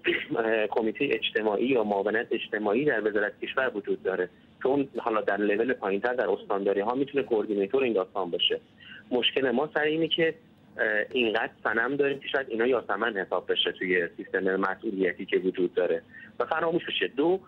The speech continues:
آمار پایینش، یعنی به نسبت اهمیت موضوع، شاید باعث بشه که خب آقا، این ایگنورش می‌کنن و زمستون می‌کشه، برف که میاد، پاییز که می‌شه، تازه همه یادشون میفته: "ای وای، بریم گرمخونه بزنیم یا مددیاری"، یا همچین اسمایی رو که صحبتشو می‌کنن.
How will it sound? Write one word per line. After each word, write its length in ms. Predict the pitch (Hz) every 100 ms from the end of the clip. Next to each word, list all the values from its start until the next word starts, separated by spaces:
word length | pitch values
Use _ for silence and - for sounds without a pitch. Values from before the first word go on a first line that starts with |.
| - -
آمار 360 | 151 160 196 170
پایینش، 580 | - 110 120 127 104 117 -
یعنی 200 | 113 117
به 120 | 127 113
نسبت 440 | 113 107 - 127 143
اهمیت 640 | 110 113 110 113 113 113
موضوع، 580 | 110 107 107 117 127 151 - - -
شاید 160 | 160
باعث 160 | 147 135
بشه 200 | 156 -
که 100 | 151
خب 180 | 151 - - - 147
آقا، 160 | 139
این 200 | 123 123 -
ایگنورش 640 | - 143 131 139 123 - 98
می‌کنن 400 | 92 95 90 87 - - -
و 80 | -
زمستون 540 | 143 139 127 - 123
می‌کشه، 340 | 113 110 98 101
برف 300 | 110 127 120
که 80 | 117
میاد، 340 | 98 98 95 - 117
پاییز 200 | 107 113 -
که 80 |
می‌شه، 380 | 104 101 - 156 - - -
تازه 200 | 135 131
همه 220 | 139 123 135
یادشون 340 | 139 - 135
میفته: 280 | 120 - 160
"ای 140 | 156 147
وای، 220 | 151 147 - - -
بریم 200 | 139 135
گرمخونه 540 | 120 104 - 117 120
بزنیم 320 | 131 127 123
یا 60 | 113
مددیاری"، 680 | 107 98 101 101 104 98 131
یا 140 | 113
همچین 340 | 104 98 -
اسمایی 320 | 104 - 110 123
رو 60 |
که 80 | 117
صحبتشو 520 | - 95 92 - 95
می‌کنن. 440 | 90 87 92 90